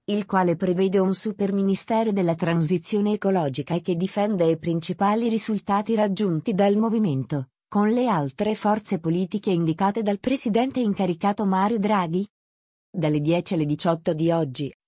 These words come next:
undici febbraio duemilaventuno, le votazioni dopo che ieri,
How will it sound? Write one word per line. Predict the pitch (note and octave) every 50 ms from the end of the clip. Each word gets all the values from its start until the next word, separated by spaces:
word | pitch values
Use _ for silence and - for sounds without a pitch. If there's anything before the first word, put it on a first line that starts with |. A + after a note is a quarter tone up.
| -
undici | A3+ G#3+ A3 A3 A3+ G#3+ B3 A#3+ - A3
febbraio | - - G#3+ F3 E3 F3 F#3+ G3+ A3 B3 C4 B3+
duemilaventuno, | G3 G#3 G3+ G#3 G#3 A3 A#3 A#3+ A#3 G3+ G#3+ A3 A3 G3+ - B3 A#3 G#3 F3 D#3+ D#3+ D#3+ D#3+ _ _ _ - G3
le | G3 G3 F#3
votazioni | F#3 F#3+ - F#3+ F3+ - - - G#3 F#3+ G3 G#3 G3+
dopo | F#3 G#3 G3 - G3+
che | F#3+ - F3
ieri, | E3+ E3+ F3 E3+ D#3+ D3+ D3+ D#3 D3+